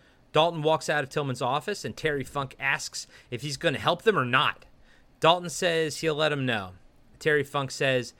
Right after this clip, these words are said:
"I heard you had balls big enough to come in a dump truck, but you don't look like much to me."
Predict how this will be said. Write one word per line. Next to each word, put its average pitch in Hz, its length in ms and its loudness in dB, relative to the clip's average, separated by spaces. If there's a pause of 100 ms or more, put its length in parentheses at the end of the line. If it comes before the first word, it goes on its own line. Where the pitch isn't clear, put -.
(260)
"I 202 180 4
heard 185 240 4
you 165 100 0
had 143 240 2
balls 139 400 6
big 151 220 2
enough 151 260 0
to 123 80 -10
come 160 240 0
in 123 60 -2
a 104 60 -6
dump 127 340 0
truck, - 380 -6 (340)
but 127 80 -4
you 196 160 -2
don't 139 260 4
look 127 200 0
like 123 240 0
much 120 380 -4
to 117 80 -8
me." 90 440 -8